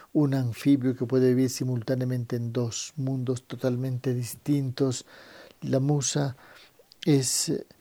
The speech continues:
una mujer, eh, que recuperó las riendas de su vida, que las reorganizó, se reorganizó, se transformó, comenzó a planear su vida,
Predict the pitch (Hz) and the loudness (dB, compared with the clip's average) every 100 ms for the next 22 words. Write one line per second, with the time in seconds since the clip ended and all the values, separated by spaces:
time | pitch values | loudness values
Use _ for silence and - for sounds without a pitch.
0 | - - - _ 262 143 139 135 110 - | -20 -20 -20 _ -2 2 2 2 -2 2
1 | 135 135 123 127 131 - _ _ - 147 | 4 4 2 0 0 -2 _ _ -8 -2
2 | 131 127 127 - _ _ _ - - - | 0 2 0 -4 _ _ _ -20 -20 -20
3 | - _ _ _ _ _ _ _ - 139 | -20 _ _ _ _ _ _ _ -6 2
4 | 139 131 139 113 139 131 160 170 135 127 | 4 4 2 4 6 8 8 6 4 4
5 | 151 139 120 110 98 - 113 113 - 123 | 6 6 4 -2 -4 -8 -8 -6 -4 -2
6 | 120 117 107 107 _ _ - - _ - | -2 -2 -6 -10 _ _ -20 -20 _ -2
7 | 135 131 120 123 127 131 127 123 117 - | 2 2 2 4 4 4 2 0 -2 0
8 | 143 147 139 - 127 131 123 120 123 - | 2 2 0 -4 -2 0 0 -2 -4 -4
9 | 135 131 131 127 - 131 123 127 135 123 | -4 -4 -2 -4 -4 -4 -2 0 0 -2
10 | 123 127 143 135 135 123 131 123 - 131 | -2 -4 -2 -2 -2 0 0 -2 -4 -2
11 | 127 135 135 135 | 0 2 2 0